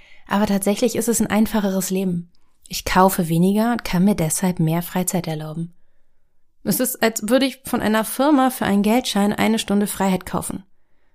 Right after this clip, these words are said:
Nur, dass ich diesen Geldschein vorher nicht verscheuern muss. Ich hab mir mein Einkommen früher auch mal anders vorgestellt.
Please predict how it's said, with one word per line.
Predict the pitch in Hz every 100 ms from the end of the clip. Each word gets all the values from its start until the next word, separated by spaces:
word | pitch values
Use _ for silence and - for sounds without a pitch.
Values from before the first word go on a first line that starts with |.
| -
Nur, | 208 214
dass | 196
ich | 196
diesen | 196 185
Geldschein | 190 196 208 190
vorher | - 202 196
nicht | 190 190 -
verscheuern | 196 - 180 160
muss. | 156 - - _ _ _
Ich | - -
hab | 277
mir | 254
mein | 254
Einkommen | 233 240 - 269
früher | - 196 180 -
auch | -
mal | 285
anders | 160 156 151 -
vorgestellt. | - 165 180 - - -